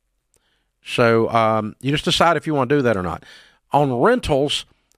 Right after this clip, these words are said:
the best rates of return are cheap properties, but they're the highest hassle. In other words, the more expensive the rent,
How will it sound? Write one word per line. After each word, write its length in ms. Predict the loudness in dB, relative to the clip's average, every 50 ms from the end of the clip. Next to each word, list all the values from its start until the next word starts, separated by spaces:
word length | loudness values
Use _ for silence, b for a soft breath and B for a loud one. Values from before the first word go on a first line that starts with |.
| _ _ _
the 200 | -4 -2 -2 -2
best 440 | -2 0 0 2 2 2 0 -2 -2
rates 380 | 0 2 2 0 0 -2 -2
of 160 | -2 -2 0 0
return 720 | -2 -2 -4 -2 0 2 2 4 4 4 2 0 -2 -4 b b b b b b _ -2
are 160 | 0 0 0
cheap 560 | 0 -2 -4 -4 -2 0 0 -2 -2 -2 -6 -10 -10 -10 -20 _ _
properties, 800 | -2 0 2 2 2 0 -2 -6 -4 -4 -4 -6 -6 -6 -8 -8 -10 _ _ _ _ _ _ _ _ _ _ _ _ _ _ _ _ _ _ _ _ _ _ _ _ _ _ _ _ -6
but 540 | 0 2 4 6 6 4 2 0 _ _ _ _ _ _
they're 160 | 0 2 2
the 120 | 2 2 2
highest 360 | 2 2 2 2 0 -2 -4
hassle. 540 | -2 0 0 0 0 -2 -6 -8 -10 -14 _ _ _ _ _ _ _ _ _ _ _ _ _ _ _ _ _ _ _ _ _ _ _ _ _ _ _ _ _ _ _ _ _ _ _ _ _ _ _ -2
In 80 | 0 2
other 100 | 2 4
words, 280 | 4 2 2 0 0 -2
the 80 | -2 0
more 240 | 2 2 2 2 2
expensive 560 | -2 -6 0 0 0 0 2 0 -2 -2 0
the 100 | -2 0
rent, 300 | 2 2 2 2 0